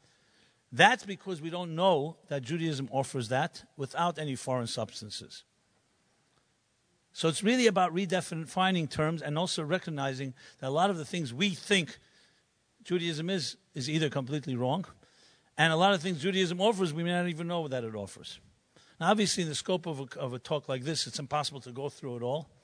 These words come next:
But to me, this is the two key points I want to leave you with, and that is, there really is no contradiction. You know, Golda Meir, between our modern lives and our faith. Golda Meir, when she became Prime Minister of Israel. So Henry Kissinger was then Secretary of State, and he said to her,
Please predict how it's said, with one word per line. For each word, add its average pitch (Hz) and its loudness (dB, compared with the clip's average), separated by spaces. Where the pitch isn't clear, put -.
But 135 -2
to 147 -4
me, 202 2
this 196 4
is 160 -4
the 143 -4
two 170 -2
key - -6
points 156 -4
I 135 -4
want 131 -4
to 127 -6
leave 123 -6
you 107 -10
with, 95 -12
and 113 -6
that 143 6
is, 104 -6
there 131 -4
really 165 0
is 156 0
no 147 0
contradiction. 127 -6
You 135 -4
know, 131 -4
Golda 160 6
Meir, 143 2
between 143 -2
our 127 2
modern 151 2
lives 135 0
and 120 -6
our 110 -4
faith. - -8
Golda 156 4
Meir, 160 4
when 143 -2
she 139 -8
became 139 -2
Prime 131 0
Minister 139 -2
of 120 -2
Israel. 120 -4
So 127 0
Henry 160 0
Kissinger 139 -2
was 120 -6
then 135 -2
Secretary 131 0
of 113 -2
State, 113 0
and 107 -6
he 110 -6
said 139 -4
to 127 -4
her, 110 -6